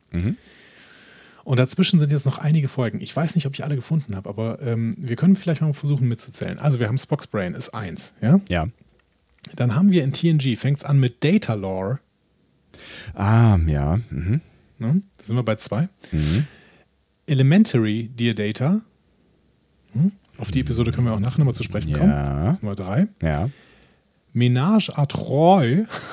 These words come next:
Speaker 2: <laughs> Trois. Trois.
Speaker 1: Ah, ich,
Speaker 2: Hm?
Speaker 1: das ist der, ach, jetzt, jetzt, hör mal, guck mal, mir ist das nie als Wortspiel aufgefallen. Das,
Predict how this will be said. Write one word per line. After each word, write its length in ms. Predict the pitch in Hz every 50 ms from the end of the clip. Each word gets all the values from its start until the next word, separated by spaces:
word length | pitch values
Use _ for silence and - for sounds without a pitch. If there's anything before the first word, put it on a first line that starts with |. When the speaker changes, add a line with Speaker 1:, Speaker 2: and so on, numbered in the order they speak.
| - -
Speaker 2:
<laughs> 400 | - - _ _ _ _ - -
Trois. 420 | - - - 143 135 147 170 202 196 - - _ -
Trois. 540 | - 151 131 147 180 185 156 131 127 165 214 - - - - - - - _ _ _ _ _ _ _ _ -
Speaker 1:
Ah, 240 | - 104 101 - - - -
ich, 200 | 131 123 107 92 -
Speaker 2:
Hm? 200 | 110 131 170 185 _ _ _ _ _ _ -
Speaker 1:
das 260 | 110 104 90 - -
ist 160 | 104 - -
der, 160 | - - -
ach, 180 | 92 90 82 - -
jetzt, 400 | - 92 104 - - - - -
jetzt, 300 | 98 95 107 - - -
hör 60 | 107 113
mal, 160 | 127 110 92
guck 140 | - 120 127
mal, 140 | 113 98 139
mir 120 | - 90
ist 120 | 95 -
das 120 | 104 90 92
nie 120 | 107 101
als 160 | 95 92 90
Wortspiel 320 | 92 98 120 131 - 113 82
aufgefallen. 680 | 69 80 90 - 87 - - 95 87 85 82 76 69
Das, 280 | 50 65 85 90 -